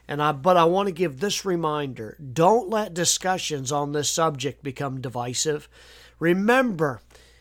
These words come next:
uh, the actual day is not necessarily what's important. Uh, but the important lesson about the day of crucifixion is this.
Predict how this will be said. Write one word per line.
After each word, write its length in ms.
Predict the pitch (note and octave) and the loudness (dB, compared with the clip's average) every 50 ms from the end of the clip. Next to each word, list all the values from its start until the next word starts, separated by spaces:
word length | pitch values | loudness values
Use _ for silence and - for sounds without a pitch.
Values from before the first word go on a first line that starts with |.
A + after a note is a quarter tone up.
| _ _ _ | _ _ _
uh, 300 | D#3 D3+ D#3 D#3 D3+ D#3 | -4 0 2 2 2 0
the 260 | E3+ E3+ D#3 E3+ E3 | -2 -2 -2 0 2
actual 640 | C#3 C#3 F3+ G#3 A#3+ - - G3 G3+ F#3 F3 E3 D3+ | 2 2 2 2 0 -2 -2 0 2 4 6 6 4
day 680 | B2 A2 G#2+ D#3 D#3+ F3 A3 A3 F#3 D3+ C#3 C3+ C3 - - - _ _ - | 2 0 0 4 4 6 6 6 4 2 0 -2 -8 -10 -14 -20 _ _ -4
is 260 | G3 E3+ D#3 B2 D3+ | -2 0 0 0 -2
not 300 | E3 E3+ E3+ F3+ F3+ E3+ | 0 0 0 0 0 -2
necessarily 840 | D#3+ D#3 - - D3+ - - E3 E3 E3 F3 E3+ D#3 D3+ D3 C#3 | -4 -4 -4 -4 -4 -2 0 2 4 4 4 4 2 2 0 -2
what's 340 | C3+ C3 C#3 C3+ B2 - - | -2 -4 -4 -6 -6 -6 -8
important. 1000 | C#3 A#2+ A#2 - - - - - D3+ D#3 D3 A#2 A#2 A#2 - _ - - - - _ _ _ _ _ _ _ _ _ _ _ _ _ _ _ _ _ _ _ _ _ _ _ _ _ _ _ _ | -8 -8 -10 -12 -16 -20 -12 -4 -4 -4 -4 -4 -8 -18 -20 _ -18 -18 -18 -18 _ _ _ _ _ _ _ _ _ _ _ _ _ _ _ _ _ _ _ _ _ _ _ _ _ _ _ _
Uh, 280 | - D3+ D3+ C#3+ D3 D3+ | -2 0 2 2 2 0
but 360 | - F3+ D3+ C3 E3+ E3 C#3 | -2 -6 -2 0 0 0 2
the 160 | E3 F3 F3 | 2 0 2
important 680 | E3 D3+ D3+ C3 - - G3 A3 A#3+ B3 F#3+ G3 F3 D#3+ | 2 0 0 -4 -6 0 2 2 2 2 0 -4 -6 -4
lesson 460 | D3+ D3+ D3 C#3+ B2+ - - D3+ C#3+ D3 | -2 0 0 0 0 -2 -4 -4 -4 -4
about 260 | D3 D3 C#3 A#2+ - | -4 -4 -4 -6 -8
the 60 | C#3 | -10
day 500 | B2+ A#2 A2+ - D#3 D#3 D#3+ D#3+ D3+ C#3+ | -12 -10 -4 -2 0 2 4 2 2 2
of 140 | C3 - - | -2 -6 -8
crucifixion 960 | - - D#3 C3+ - - C#3 B2 - - C#3+ C3+ - - - C3+ B2 A#2 - - | -10 -8 -8 -6 -6 -8 -8 -8 -8 -8 -8 -8 -8 -8 -10 -8 -10 -10 -12 -14
is 280 | - B2+ A2+ G#2+ A2+ | -12 -12 -10 -10 -10
this. 520 | A#2 B2+ B2 A2 G#2+ G2+ - - - - | -8 -8 -8 -8 -6 -6 -6 -6 -6 -8